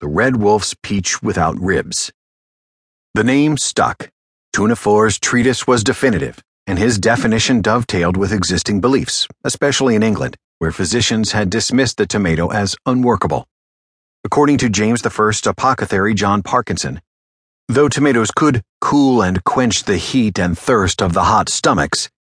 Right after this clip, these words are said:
in places like Spain, Italy, and the Caribbean, England was already clammy enough. Eat tomatoes in a cool, rainy climate, and you'd find yourself on the wrong side of the medieval equivalent of feed a fever, starve a cold.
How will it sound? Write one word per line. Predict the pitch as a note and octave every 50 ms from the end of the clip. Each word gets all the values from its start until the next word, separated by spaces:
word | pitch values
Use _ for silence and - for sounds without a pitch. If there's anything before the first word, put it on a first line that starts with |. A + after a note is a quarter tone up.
| _ _
in | G#2+ F#2+
places | E2+ - A2 G#2 F#2 - G2 F2+ -
like | F#2 E2 D#2+ -
Spain, | - - - - G2+ F#2+ F#2+ F2+ F2 F2 E2+ -
Italy, | - C3 G2+ F#2+ E2+ E2 E2 -
and | - G2+
the | F2+
Caribbean, | F2 - A2+ G2+ E2+ D2+ C#2 C#3 C#3 - - - - - _ _ _ _ _ _ _ _ -
England | F#3 G3 D#3+ B2+ A2 A2+ A#2+ A#2+ - _
was | - D3+ D3+ B2+
already | C#3+ C3+ C#3+ C#3 C3+ C3 B2 B2 A2+ -
clammy | - - - G#2 F#2 F2 F2 F2+ F2+ -
enough. | A2 G2+ G#2+ - - - - - _ _ _ _ _ _ _ _ _ _
Eat | - A#2+ C3 -
tomatoes | - - F2 F2+ F#2+ G#2+ A#2+ A2+ F#2+ E2
in | F2
a | D#2+ D2+ -
cool, | - - C3+ C3 B2+ B2 G2
rainy | E2+ E2 G2 A2+ G#2 F#2 -
climate, | - - A2+ A2+ A#2+ B2 C#3 - - _ _ _ _ _ _
and | - B2+ D3+
you'd | G3 G3 C#3
find | - - B2+ C3 C#3+ C3+
yourself | C#3+ C3+ - - B2 A#2 B2+ A#2+ -
on | A#2
the | G2 E2
wrong | D2+ D#2 F#2 G#2 A#2 C3+ C#3 -
side | - - F#2+ F2 F2 F2+
of | G#2 F#2+
the | F#2 G2+
medieval | G2 G#2 G2+ A#2 C3+ C#3 C#3+ C#3 C#3
equivalent | - - - G#2+ F#2 G2+ A#2 B2 G#2+ -
of | F#2+ F2+ F2+ E2+ G2 -
feed | - - - G2 G#2+ C3
a | C3
fever, | - - F#2+ E2+ D#2 D#2 G2 A2+
starve | A#2+ - - - F#2+ D#2+ D#2+ E2+ E2
a | F#2+
cold. | - D3 D3+ B2+ F#2 D2+ - -